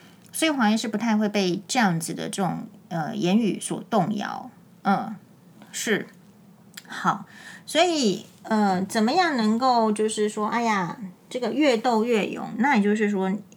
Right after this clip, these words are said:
因，因为我们不能跟邪恶的势力妥协。一旦跟邪恶的势力妥协，这个世界呢，就会变成被擎苍所领导一样。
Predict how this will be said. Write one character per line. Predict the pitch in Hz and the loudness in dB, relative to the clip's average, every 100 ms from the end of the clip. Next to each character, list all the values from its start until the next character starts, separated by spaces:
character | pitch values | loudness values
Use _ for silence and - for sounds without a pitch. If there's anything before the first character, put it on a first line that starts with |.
| - - - - | -20 -20 -20 -6
因， | 240 - | -6 -2
因 | 349 | 2
为 | 381 | 2
我 | 226 151 | 2 0
们 | 170 | -2
不 | 240 | 2
能 | 208 180 | 2 2
跟 | 196 214 | 2 2
邪 | - - 165 | 0 0 0
恶 | 185 240 | 2 0
的 | 165 165 | 0 -2
势 | - 226 185 | -4 -2 0
力 | 190 - - - - - - - - | 0 -2 -8 -18 -20 -20 -20 -20 -8
妥 | - 160 | -4 -2
协。 | 80 - - 50 - - - - - - - | -2 -4 -4 -8 -14 -20 -20 -20 -20 -20 -4
一 | 269 | 0
旦 | 370 330 | 2 0
跟 | 285 285 294 | 0 -2 -2
邪 | 226 240 | -2 0
恶 | |
的 | 269 214 | 0 0
势 | 254 | -2
力 | 240 | -2
妥 | 214 - - | -4 -4 -6
协， | - - - - - | -6 -6 -6 -8 -6
这 | 240 | -4
个 | 226 | -4
世 | - 220 | -2 -2
界 | 233 190 | 0 0
呢， | 170 | 0
就 | 196 | 0
会 | 208 | 0
变 | 196 220 175 | 2 0 0
成 | 175 180 - 202 | -2 -4 -4 -2
被 | 202 185 208 | -2 -2 -2
擎 | - 175 170 202 | -2 0 0 -2
苍 | 247 233 | 0 0
所 | 240 - - | 0 -4 -4
领 | 160 190 | -2 0
导 | 180 - | 0 -2
一 | - 170 | -6 -4
样。 | 175 - | -2 -2